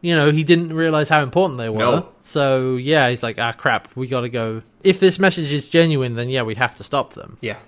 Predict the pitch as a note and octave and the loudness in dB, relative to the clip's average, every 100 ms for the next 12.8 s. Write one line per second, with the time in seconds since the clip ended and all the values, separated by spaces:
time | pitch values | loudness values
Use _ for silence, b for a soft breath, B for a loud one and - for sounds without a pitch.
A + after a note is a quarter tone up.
0 | - F#3 E3+ F#3 A#3 D#3 C3 G3 D3+ A#2+ | 2 4 4 4 4 2 0 0 0 -2
1 | A#2+ D3+ F#3+ G3+ - - F3+ - C3+ C#3+ | -6 0 0 0 -6 -4 -4 -4 -6 -6
2 | D3+ C3 D#3 F#3 F3 C#3+ C#3 C3 - - | -6 -4 -4 -4 -8 -4 -4 -4 -6 0
3 | E3 F#3 G2 G2+ C#3 C#3+ C3 A2+ - D#3+ | 2 2 -2 -8 -8 -6 -8 -8 -2 -2
4 | C#3 A2+ A#2 - - _ _ A#2+ A2+ G#2+ | 0 -6 -10 -14 -18 _ _ -10 -8 -8
5 | - - A#2+ - G#2+ G#2+ A#2 - C3 A2+ | -12 -18 -20 -16 -14 -12 -14 -14 -12 0
6 | F3+ D#3+ C#3+ B2+ - - E3 D3+ B2+ A2+ | 2 2 -4 -8 -14 -6 0 2 0 -4
7 | G#2+ - G#2+ G#2+ A2 _ B2 C3 C3+ C3+ | -8 -10 -14 -12 -12 _ -8 -2 -2 0
8 | C3 A#2 - C3 B2 F#2 F#2 _ - B2+ | 2 0 0 -4 -4 -4 -8 _ 0 2
9 | C3+ C3+ A2+ G2+ F#2 E2+ - - - - | 2 0 -2 0 -2 -2 -8 -18 -18 -4
10 | E3+ E3+ G#3+ - E3+ D#3+ C#3 A#2 - - | 0 2 2 2 0 0 -2 -6 -10 -4
11 | F3 E3 D3+ D3+ F3 G3 F3 D3 C3+ B2 | -2 -2 -2 0 2 2 2 0 -2 -4
12 | A2 - E3 E3+ F3+ F#3 E3+ C#3+ | -6 0 2 2 0 0 0 -4